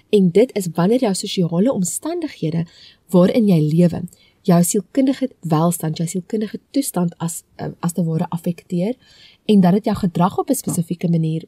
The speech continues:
affekteer, wat weer dan nou die groter samelewing, ehm, negatief of soms positief kan impakteer. Reg, so dit loop eintlik, so psigososiale goed is diep verweef met mekaar. En hierdie vaderskap, ehm,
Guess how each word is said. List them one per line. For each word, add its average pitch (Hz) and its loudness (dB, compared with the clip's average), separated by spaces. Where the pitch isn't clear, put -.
affekteer, 170 -2
wat 185 2
weer 214 4
dan 233 0
nou 156 2
die 156 -6
groter 202 -2
samelewing, 170 -2
ehm, 156 0
negatief 180 2
of - -2
soms 165 -4
positief 160 -4
kan 170 0
impakteer. - -6
Reg, 160 -2
so 190 -2
dit 190 4
loop 180 2
eintlik, 185 -2
so - -12
psigososiale 180 -4
goed - -4
is 185 -2
diep 175 0
verweef 160 -2
met 175 -6
mekaar. 95 -8
En 202 0
hierdie 180 2
vaderskap, - -2
ehm, 156 -2